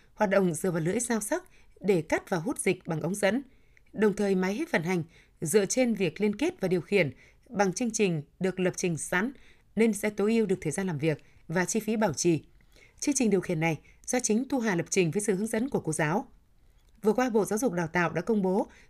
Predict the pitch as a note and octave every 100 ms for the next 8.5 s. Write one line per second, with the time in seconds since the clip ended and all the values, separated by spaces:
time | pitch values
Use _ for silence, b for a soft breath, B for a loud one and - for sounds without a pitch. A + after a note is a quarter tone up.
0 | - G#3 F#3+ D#3 A#3+ G3 G3 G#3 E3+ F#3+
1 | - G#3 - A3+ A3+ E3+ B B B C4
2 | F#3+ E3+ - A3+ A#3 G#3+ F#3+ - A3 A3
3 | G#3 B B _ B3+ A3 F3+ G3+ A#3+ -
4 | - B3+ F#3 F3+ B3+ B3+ A3+ E3+ C3+ G3+
5 | F3+ F#3+ F#3+ F#3+ F3 b b b b b
6 | - G#3 G3 A3+ D#4+ - G3+ G#3+ A#3 A#3
7 | E3 F#3 A#3+ F4 G3+ - A3 G#3 G3+ F3+
8 | F#3 B3+ - E3